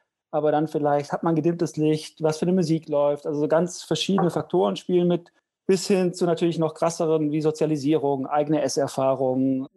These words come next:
ja, und noch weitergehende Dinge, die eben dann tiefer gehen, kulturell bedingt sind. Also da kann man sozusagen die Kreise immer weiterziehen, was da alles mitspielt. Aber konkret gehe ich eben vom Teller aus. Und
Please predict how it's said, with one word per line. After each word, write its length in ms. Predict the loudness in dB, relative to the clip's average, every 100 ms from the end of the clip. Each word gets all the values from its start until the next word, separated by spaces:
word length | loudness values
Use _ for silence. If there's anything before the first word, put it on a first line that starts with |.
| -8
ja, 300 | -2 2 2 2
und 120 | 0
noch 340 | -2 -4 -18 _ _ _ _ -4
weitergehende 600 | 0 0 2 0 0 0
Dinge, 240 | 0 0
die 200 | 0 0
eben 120 | 0
dann 300 | 0 0 -2 -8 _
tiefer 340 | -4 -2 0 0
gehen, 420 | 2 0 0 -6 _ _ _ -4
kulturell 400 | -2 0 0 0
bedingt 440 | 0 0 0 -2
sind. 420 | 0 0 0 -4 _ _ _ -8
Also 160 | 0
da 160 | 0 0 -6 -8
kann 160 | -2
man 300 | 0 0 -2 -6 -20 -20 -10
sozusagen 440 | -6 0 2 2
die 60 | 0
Kreise 340 | 0 0 2
immer 160 | 0 0
weiterziehen, 640 | 0 0 -2 0 0 -2 -8 _ _ _
was 160 | -4 0
da 100 | 0
alles 220 | 0 2
mitspielt. 600 | 0 0 0 0 0 -6 _ _ _ _
Aber 140 | -6 -2
konkret 480 | -2 0 0 -2 -2
gehe 160 | 0
ich 200 | 0 -4 _ _
eben 180 | 0 2
vom 140 | 0
Teller 280 | 0 2 2
aus. 300 | 0 -2 -6 _ _ _ -20
Und 520 | -8 0 2 2 -2